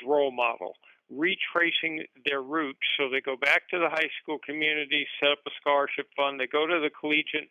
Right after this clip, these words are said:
area, set up a college scholarship fund like Troy Aikman did at U C L A. Uh, and then at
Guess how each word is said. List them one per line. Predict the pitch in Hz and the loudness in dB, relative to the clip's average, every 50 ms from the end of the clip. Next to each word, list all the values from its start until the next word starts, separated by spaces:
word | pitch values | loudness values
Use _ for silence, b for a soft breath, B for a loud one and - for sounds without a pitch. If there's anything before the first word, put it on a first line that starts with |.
| - | -2
area, | 147 147 151 151 147 143 143 139 - - - | 0 2 2 2 2 2 2 0 -2 -2 0
set | 147 139 139 | 2 4 4
up | 147 147 - _ B B B B B B B B | 2 2 0 _ B B B B B B B B
a | - - - _ _ _ - - | -12 -14 -14 _ _ _ -6 0
college | - 156 151 156 151 - - - - - - - _ | 4 4 4 4 2 0 -2 -4 -4 -4 -6 -8 _
scholarship | - 151 143 143 143 147 143 - - 147 143 - - | 0 2 2 4 4 2 -2 -2 -4 -4 -4 -2 0
fund | 151 147 147 143 143 139 | 2 2 2 2 0 -2
like | 135 131 127 123 - - - | -2 -2 -2 -2 -4 -8 0
Troy | 165 165 160 | 2 4 4
Aikman | 151 156 143 - _ 143 147 143 131 123 | 4 4 2 0 _ -6 -6 -6 -4 0
did | 147 147 147 147 143 139 - - - | 2 4 4 4 2 0 -4 -6 -4
at | 127 127 131 - - _ | 0 0 0 0 -2 _
U | 147 143 139 - - - | -4 -4 -2 -2 -2 -2
C | 143 139 | 0 2
L | 135 135 139 | 4 4 4
A. | 139 135 139 139 139 135 - B B B B B B B B B - | 4 4 4 2 2 0 -4 B B B B B B B B B 0
Uh, | - 139 135 135 135 - _ - 156 | 2 2 4 2 2 -2 _ 0 0
and | 143 147 151 | 0 2 2
then | 165 175 175 170 | 2 2 4 4
at | 165 156 | 2 0